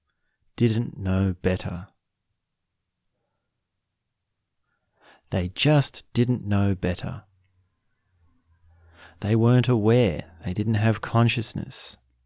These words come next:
They didn't have psychological models. They didn't know psychology. They didn't know theories of raising children.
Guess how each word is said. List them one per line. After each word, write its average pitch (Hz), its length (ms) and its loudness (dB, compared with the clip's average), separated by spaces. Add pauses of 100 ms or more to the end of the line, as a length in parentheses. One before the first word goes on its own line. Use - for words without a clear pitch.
(1300)
They 95 120 -4
didn't 107 220 0
have 110 340 2 (360)
psychological 113 880 2
models. 104 840 2 (560)
They 98 60 -10
didn't 107 260 -4
know 113 200 4
psychology. 98 920 -2 (1160)
They 104 80 -4
didn't 107 260 0
know 113 360 4 (520)
theories 117 580 4
of 98 120 -2
raising 104 460 4
children. 92 540 -6